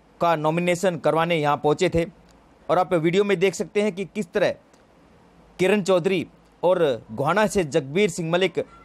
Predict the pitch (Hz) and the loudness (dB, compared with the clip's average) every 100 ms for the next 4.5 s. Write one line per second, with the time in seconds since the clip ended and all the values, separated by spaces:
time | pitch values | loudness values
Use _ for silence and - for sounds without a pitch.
0 | - 208 185 196 165 139 - - 185 190 | -6 -4 -2 0 0 0 -4 0 0 2
1 | 175 165 156 170 156 - _ 175 170 208 | 2 2 2 0 -4 -10 _ -6 0 0
2 | 196 - 180 - 220 190 165 160 185 170 | 0 0 -2 0 0 2 0 0 2 2
3 | 160 156 127 _ _ _ _ _ - 147 | 2 0 -2 _ _ _ _ _ -4 -2
4 | 160 208 165 180 | 2 2 2 2